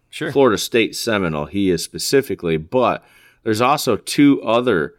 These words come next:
Speaker 2: safeties that will be drafted. They're both from Florida, though.
Speaker 1: Mm-hmm.
Speaker 2: And that's Torrance, the brother of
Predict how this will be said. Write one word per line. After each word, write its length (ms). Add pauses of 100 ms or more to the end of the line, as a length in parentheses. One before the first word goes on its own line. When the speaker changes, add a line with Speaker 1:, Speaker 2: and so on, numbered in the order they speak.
(380)
Speaker 2:
safeties 640
that 140
will 180
be 120
drafted. 680
They're 140
both 280
from 180
Florida, 460
though. 320 (560)
Speaker 1:
Mm-hmm. 320
Speaker 2:
And 120
that's 220
Torrance, 460
the 100
brother 560 (220)
of 400